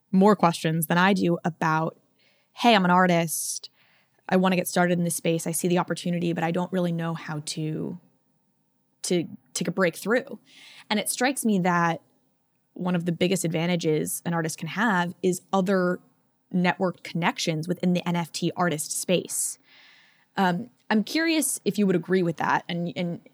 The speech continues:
you know, you feel like maybe it's worth spending a bunch of time getting to know other artists in the space who can kind of be your network effects when you launch. Um, and B, how much you're thinking about that with this community that you're building.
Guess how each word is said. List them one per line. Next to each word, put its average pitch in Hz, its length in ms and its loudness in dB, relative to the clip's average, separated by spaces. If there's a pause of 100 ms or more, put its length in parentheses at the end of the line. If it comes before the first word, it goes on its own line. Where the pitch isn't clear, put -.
(240)
you 185 100 0
know, 165 80 -2
you 160 160 -2
feel 170 180 -2
like 156 360 -2 (520)
maybe 170 400 -2
it's 160 160 -6
worth 165 200 -4
spending 165 260 -4
a - 20 -6
bunch 156 140 -4
of 165 80 -6
time 165 240 -4
getting 160 200 -4
to 175 100 -6
know 165 120 0
other 160 140 -2
artists 165 320 -4
in 170 60 -6
the 165 60 -6
space 156 340 -4
who 175 80 -6
can 160 400 -8 (400)
kind 170 160 -6
of 165 100 -8
be 175 60 -2
your 170 140 -2
network 175 280 -4
effects 160 300 -6
when 156 80 -6
you 156 80 -6
launch. 180 480 0 (340)
Um, 180 320 -4 (480)
and 208 140 2
B, 240 140 4
how 196 120 0
much 180 180 -2
you're 170 80 -6
thinking 170 240 -4
about 165 260 0
that 160 180 0
with 175 100 -8
this - 160 -4
community 160 380 -6
that 156 100 -6
you're - 100 -10
building. - 420 -6